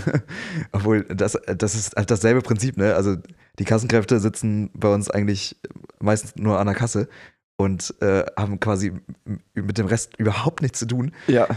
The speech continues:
Speaker 1: Aber, äh, das, das wissen die Kunden natürlich nicht.
Speaker 2: Ist das bei euch eigentlich so, dass, ähm, dass ihr Mitarbeiter habt, die fast nur an der Kasse sitzen?
Speaker 1: Ja.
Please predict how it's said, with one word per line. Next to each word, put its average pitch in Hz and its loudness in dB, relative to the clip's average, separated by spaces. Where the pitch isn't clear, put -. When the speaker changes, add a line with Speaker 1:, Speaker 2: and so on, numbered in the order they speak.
Speaker 1:
Aber, 104 4
äh, 98 2
das, 104 -2
das 98 -2
wissen 110 -2
die 104 0
Kunden 110 0
natürlich 90 0
nicht. 92 -2
Speaker 2:
Ist 139 -2
das 214 2
bei 117 4
euch 92 2
eigentlich 107 -2
so, 160 -2
dass, - -6
ähm, 110 -2
dass 113 -4
ihr 113 0
Mitarbeiter 123 0
habt, - -10
die 110 -2
fast - -4
nur 123 2
an 123 2
der 120 4
Kasse 123 -4
sitzen? 143 -4
Speaker 1:
Ja. 92 2